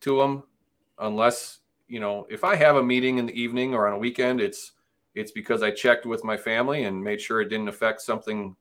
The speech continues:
within our family first. But business did not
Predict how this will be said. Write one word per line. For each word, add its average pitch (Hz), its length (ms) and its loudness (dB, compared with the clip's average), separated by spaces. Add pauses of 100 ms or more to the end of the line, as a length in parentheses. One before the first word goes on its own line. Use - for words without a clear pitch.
(240)
within 104 320 -4
our 101 120 2
family 107 320 -4
first. 120 500 -4 (1000)
But 120 340 6 (140)
business 180 460 2
did 127 180 2
not 120 320 6